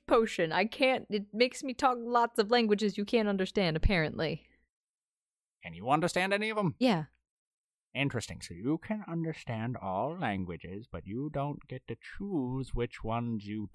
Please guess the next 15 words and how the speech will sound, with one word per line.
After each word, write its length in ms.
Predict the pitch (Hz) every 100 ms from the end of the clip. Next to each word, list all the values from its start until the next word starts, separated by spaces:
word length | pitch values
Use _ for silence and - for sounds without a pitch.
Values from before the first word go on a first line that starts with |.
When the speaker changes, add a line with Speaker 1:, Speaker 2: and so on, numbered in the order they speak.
| -
Speaker 2:
talk 320 | 104 98 -
or 140 | 95
correspond 840 | - - 87 90 - 113 110 98 82
in. 60 |
Speaker 1:
I 140 | 78 277
could 200 | 214 165
have 100 | 160
been 180 | 151 151
cursing 380 | 180 202 247
you 120 | 233 269
out 200 | 294 294
for 100 | 196
all 220 | 165 156
I 80 | 151
know. 340 | 156 147 151